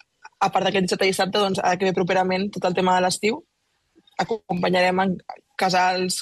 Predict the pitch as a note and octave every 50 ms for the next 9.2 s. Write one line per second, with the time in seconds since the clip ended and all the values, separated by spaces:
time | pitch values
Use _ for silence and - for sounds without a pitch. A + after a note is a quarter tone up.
0 | - - G#3 G3 F#3 F#3 F#3 F3+ F3+ F3+ F#3 F#3 F#3 F#3 F#3 - - - - F#3+
1 | F3+ F#3 F#3 F#3 F3+ F#3 F#3 F#3+ F#3 F#3+ E3+ F3 F#3+ F3+ - F#3 F#3 F#3 - -
2 | - - G3+ F3+ G3 F#3 F#3 F#3+ F3+ F3+ - - F#3+ F3+ F3+ G3 G#3 F#3 E3+ F3
3 | E3+ F3 F3 F3 F3 F3+ F3 F3 F3 F3+ - F#3 F3+ F3 E3+ - - - F#3+ F3+
4 | F3 F#3+ F#3 F3+ F3+ F#3 A3 - _ _ _ _ _ _ _ _ _ _ _ _
5 | - - G#3+ - - F#3+ F#3+ F#3 F#3+ F#3+ F3+ - F#3 - - G3 F#3+ - - -
6 | G#3 G#3+ - - - - - - F#3 F#3+ F#3 F3+ - F#3 F#3 F#3+ F#3 F#3+ F#3 E3+
7 | F3 E3+ _ - F3+ F#3+ E3 F#3 E3+ F3+ F#3 F3 - F#3 F3 F3+ F3 F3+ G3+ -
8 | - _ _ - - - _ - G3 - - F#3+ - - F#3 F3+ F3+ E3 F#3+ -
9 | G3+ G3 G3+ F#3+